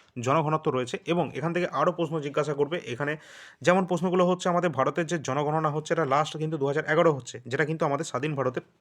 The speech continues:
সপ্তম জনগণনা। আর আমরা যদি টোটাল বলি, এটা পঞ্চদশ জনগণনা। আর এই যে দু হাজার এগারোর সময় চন্দ্রমৌলি কিন্তু রেজিস্ট্রার জেনারেল of ইন্ডিয়া ছিলেন, ঠিক আছে? রেজিস্ট্রার জেনারেল কে ছিলেন? চন্দ্রমৌলি। আর এখানে দেখে রাখবে, দু হাজার এগারো সালের জনগণনা,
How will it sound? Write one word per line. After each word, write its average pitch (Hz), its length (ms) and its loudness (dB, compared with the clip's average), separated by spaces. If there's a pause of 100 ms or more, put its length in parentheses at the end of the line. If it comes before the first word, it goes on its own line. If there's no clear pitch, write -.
(480)
সপ্তম 185 360 0
জনগণনা। 123 480 2 (120)
আর 127 120 -2
আমরা 147 180 2
যদি 170 180 -2
টোটাল 156 260 0
বলি, 180 180 0
এটা 170 140 -2
পঞ্চদশ 170 460 2
জনগণনা। 110 440 -4 (360)
আর 135 120 2 (120)
এই 156 120 -2
যে 185 100 0
দু 143 120 0
হাজার 160 260 2
এগারোর 151 260 0
সময় 180 240 0
চন্দ্রমৌলি 165 640 -2
কিন্তু 165 360 -2
রেজিস্ট্রার 151 300 -2
জেনারেল 156 260 0
of 156 120 0
ইন্ডিয়া 139 200 -2
ছিলেন, 117 240 -10
ঠিক 160 120 -6
আছে? 156 240 -6
রেজিস্ট্রার 139 280 -4
জেনারেল 156 200 -6
কে 165 120 -6
ছিলেন? 160 220 -6
চন্দ্রমৌলি। 127 560 -4 (560)
আর 127 240 0
এখানে 185 240 2
দেখে 165 180 2
রাখবে, 165 300 2 (520)
দু 127 140 2
হাজার 175 200 2
এগারো 156 240 4
সালের 185 220 0
জনগণনা, 151 560 0